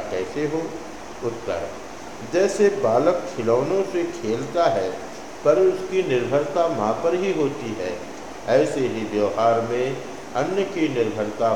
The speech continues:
होने पर भी अपनी पूर्ण निर्भरता भगवान पर ही होनी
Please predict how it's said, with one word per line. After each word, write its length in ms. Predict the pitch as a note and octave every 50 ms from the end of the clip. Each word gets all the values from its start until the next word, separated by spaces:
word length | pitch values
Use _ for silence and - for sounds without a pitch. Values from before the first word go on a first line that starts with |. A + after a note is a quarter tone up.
| - G#2
होने 240 | G#2 A2 A2+ A#2+ A#2 A2 -
पर 140 | B2 A#2+ B2+ C3 C3
भी 140 | C#3+ D#3+ E3 E3+ F3 E3+ - E3+ - - - - - - C#3
अपनी 360 | C#3+ - - - D#3+ C#3+ B2 A2 A2+ -
पूर्ण 320 | - E3 G3 G#3+ G#3 G3 D#3+
निर्भरता 600 | D3 C#3 C3 A2+ G#2+ B2 A#2+ A#2 - A#2+ A2+ A2 G2+
भगवान 400 | F#2+ G2+ F#2+ F#2+ G2 G2+ A#2 C#3+ D#3+ - - -
पर 120 | F3+ E3+ D3+
ही 100 | D3 D3 C3+
होनी 340 | C3+ A#2+ A#2 A#2 A#2 A2